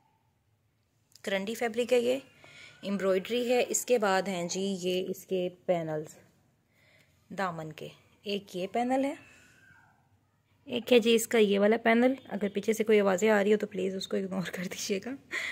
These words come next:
साथ में नेबर्स की आज, क्योंकि मैं दिन में वीडियो बना रही हूँ तो इस वजह से शोर शराबा आपको आता ही रहेगा। अच्छा जी, एक ये पैच है, एक ये वाला पैच है फ्रंट बैक का,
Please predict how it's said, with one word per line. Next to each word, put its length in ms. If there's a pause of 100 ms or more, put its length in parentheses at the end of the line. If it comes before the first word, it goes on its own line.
(140)
साथ 360
में 80
नेबर्स 440
की 180
आज, 240 (320)
क्योंकि 200
मैं 140
दिन 140
में 120
वीडियो 300
बना 240
रही 140
हूँ 80
तो 100
इस 180
वजह 140
से 180 (720)
शोर 300
शराबा 360
आपको 220
आता 220
ही 80
रहेगा। 320 (400)
अच्छा 220
जी, 120
एक 180
ये 140
पैच 300
है, 160
एक 300
ये 120
वाला 220
पैच 300
है 100
फ्रंट 280
बैक 220
का, 200